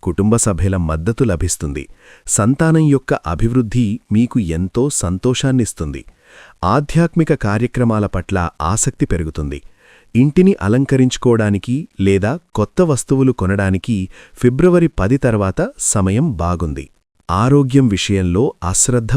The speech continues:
వద్దు. ముఖ్యంగా నడుము మరియు కీళ్ల నొప్పులు ఇబ్బంది పెట్టవచ్చు. భర్తతో లేదా అత్తమామలతో చిన్నపాటి అభిప్రాయ భేదాలు వచ్చే అవకాశముంది. ఓపికే మీ ఆయుధం.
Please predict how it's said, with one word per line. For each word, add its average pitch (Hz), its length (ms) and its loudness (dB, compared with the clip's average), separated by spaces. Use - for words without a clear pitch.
వద్దు. 76 340 -6
ముఖ్యంగా 82 560 -2
నడుము 117 500 4
మరియు 107 360 0
కీళ్ల 147 320 4
నొప్పులు 117 440 2
ఇబ్బంది 90 380 0
పెట్టవచ్చు. 78 540 -6
భర్తతో 120 580 0
లేదా 110 340 2
అత్తమామలతో 123 760 0
చిన్నపాటి 151 600 2
అభిప్రాయ 120 560 0
భేదాలు 107 440 0
వచ్చే 90 360 -2
అవకాశముంది. 87 760 -4
ఓపికే 117 640 2
మీ 101 260 0
ఆయుధం. 80 460 -4